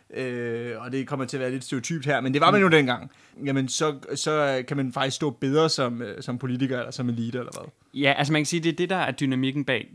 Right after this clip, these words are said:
Speaker 2: den her mekanisme. Netop det her med, at vi går op i, eller vi leger, at, at, øh, eller vi forsimpler, at, at eliterne tænker, "Hvordan kan jeg, øh, forstørre den andel af stemmerne, jeg får?" Altså, så hvis jeg, øh, som parti på nuværende tidspunkt får halvtreds procent af stemmerne,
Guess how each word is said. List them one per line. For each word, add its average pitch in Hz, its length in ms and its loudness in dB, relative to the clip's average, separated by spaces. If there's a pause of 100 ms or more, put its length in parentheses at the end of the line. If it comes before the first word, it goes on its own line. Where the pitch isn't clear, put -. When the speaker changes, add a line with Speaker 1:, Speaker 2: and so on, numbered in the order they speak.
(120)
Speaker 2:
den 151 140 2
her 127 100 0
mekanisme. 104 600 -10
Netop 127 340 -2
det 135 80 0
her 127 100 0
med, 113 220 -2
at 113 100 -6
vi 113 80 -6
går 110 120 -4
op 139 300 0
i, 131 340 -2
eller 104 320 -8
vi 117 120 -4
leger, 113 340 0
at, 104 300 -4
at, - 260 -8
øh, 104 240 -10 (260)
eller 110 120 -8
vi 101 100 -12
forsimpler, 127 440 -8 (560)
at, 117 380 0 (160)
at 101 240 -6
eliterne 131 420 -2
tænker, 107 460 -4 (920)
"Hvordan 131 320 2
kan 147 180 0
jeg, 120 240 6 (360)
øh, 110 200 -6
forstørre 117 440 -2
den 120 220 -4
andel 131 340 -2
af 101 60 -6
stemmerne, 104 420 -4
jeg 101 160 -6
får?" - 420 -14
Altså, 104 220 -10
så - 140 -8
hvis 104 220 -8
jeg, 117 180 0 (220)
øh, 110 160 -10
som - 180 -8
parti 139 300 -6
på 135 120 -2
nuværende 143 300 -2
tidspunkt 117 400 -2
får - 200 -8
halvtreds 147 320 -8
procent 147 260 -8
af 113 60 -4
stemmerne, 117 420 -4